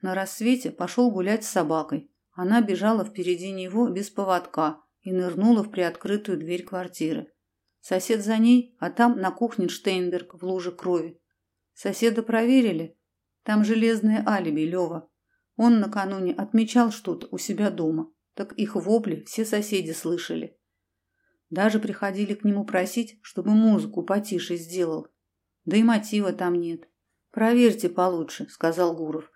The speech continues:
«Пьянка не такое уж и алиби. Уже проверяем,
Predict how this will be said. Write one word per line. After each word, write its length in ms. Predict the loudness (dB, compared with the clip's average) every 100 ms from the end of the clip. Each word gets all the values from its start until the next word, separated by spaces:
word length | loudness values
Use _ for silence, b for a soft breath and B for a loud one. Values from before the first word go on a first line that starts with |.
| _ _
«Пьянка 540 | 0 4 4 2 -2 -6
не 120 | -4
такое 440 | -2 -2 0 0
уж 180 | 0 -2
и 200 | -2 -2
алиби. 540 | -2 0 0 -2 -10 _ _ _ _
Уже 240 | -6 4 4
проверяем, 720 | 4 2 2 0 0 -2